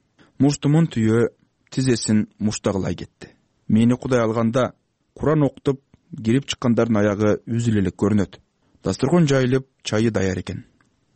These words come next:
Бата тилеп, Куран окудум. Экөө мени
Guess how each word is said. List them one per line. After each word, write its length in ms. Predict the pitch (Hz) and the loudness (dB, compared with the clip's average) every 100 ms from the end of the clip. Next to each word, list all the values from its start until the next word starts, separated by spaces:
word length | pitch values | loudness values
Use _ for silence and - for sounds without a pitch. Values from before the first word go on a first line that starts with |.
| - | -8
Бата 220 | 101 113 | -4 -4
тилеп, 300 | - 107 98 _ _ - | 0 -2 -2 _ _ -8
Куран 280 | - 113 95 | -2 0 0
окудум. 320 | 90 - - _ _ _ | -4 -12 -16 _ _ _
Экөө 340 | - 113 165 170 | -2 0 2 2
мени 400 | 156 143 143 143 | 2 2 0 -2